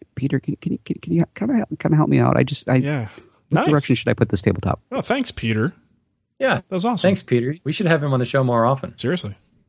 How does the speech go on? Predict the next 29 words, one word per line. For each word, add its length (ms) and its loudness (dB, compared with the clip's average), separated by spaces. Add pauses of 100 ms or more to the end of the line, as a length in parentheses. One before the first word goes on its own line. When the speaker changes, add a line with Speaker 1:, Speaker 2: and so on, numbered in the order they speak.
Speaker 1:
Uh, 340 2
if 200 0
he, 240 2
uh, 100 2
replaces 460 0
me, 120 2
then 180 2
no. 240 2 (200)
Speaker 2:
<laughs> 220 -12 (380)
That's 340 0
right. 240 -2 (420)
Hint, 240 0
hint. 400 2 (480)
Speaker 3:
Often 340 2
imitated, 600 2
but 160 -6
never 320 0 (380)
replaceable, 600 -2
Matt. 420 -8
Speaker 2:
True. 300 2
Speaker 1:
Yeah, 80 -2
his 180 2
chortle 360 2
isn't 140 -2
all 120 2
that 160 0
great 220 0
yet. 200 -2 (480)
Speaker 3:
Yeah. 320 -6